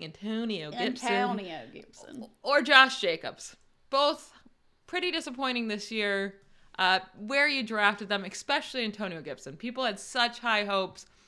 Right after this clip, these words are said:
Speaker 1: He ended with fourteen point three fantasy points per game, nineteenth among running backs.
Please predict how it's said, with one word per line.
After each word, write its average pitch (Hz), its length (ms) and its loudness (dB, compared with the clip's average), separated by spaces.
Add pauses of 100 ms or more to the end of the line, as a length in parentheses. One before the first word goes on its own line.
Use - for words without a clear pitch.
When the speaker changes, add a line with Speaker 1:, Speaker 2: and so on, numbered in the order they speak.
(320)
Speaker 1:
He 254 240 -2
ended 247 280 2
with 208 220 -6
fourteen 226 400 -2
point 214 240 -2
three 220 140 -2
fantasy 202 400 -2
points 190 280 -6
per 202 140 -8
game, 262 500 4
nineteenth 226 720 -4
among 208 240 -4
running 202 280 -2
backs. 190 340 0